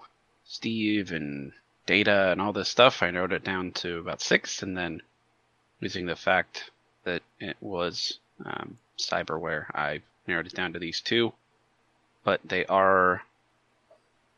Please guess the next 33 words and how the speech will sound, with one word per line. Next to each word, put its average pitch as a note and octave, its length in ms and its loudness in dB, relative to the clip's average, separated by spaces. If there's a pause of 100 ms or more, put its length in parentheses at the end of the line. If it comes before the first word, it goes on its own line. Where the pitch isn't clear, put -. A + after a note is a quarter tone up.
(680)
uh, C2+ 260 -8
next G#2 260 2
to - 80 0
each G2+ 160 2
other G2+ 180 2
in F2+ 80 2
a D#2+ 60 0
bay, G2+ 400 6
as D#2+ 80 -2
far - 220 4
as E2 100 -2
I E2+ 80 2
could - 160 -6
tell. E2 380 2 (640)
So D#2+ 580 2 (1040)
it's B2 220 0
either A2 160 8
gonna G#2+ 160 6
be G2 140 2
the F#2+ 120 0
one, B2 400 8 (240)
this B2+ 220 6
one, D3+ 200 8
or G2+ 340 8
the G2 180 2 (360)
one F#2 220 0
next - 220 -2
to - 100 0
it, - 60 -2
like - 160 -4
I D#2 60 -2
said. E2+ 420 -2 (840)
Um, C#2+ 380 -8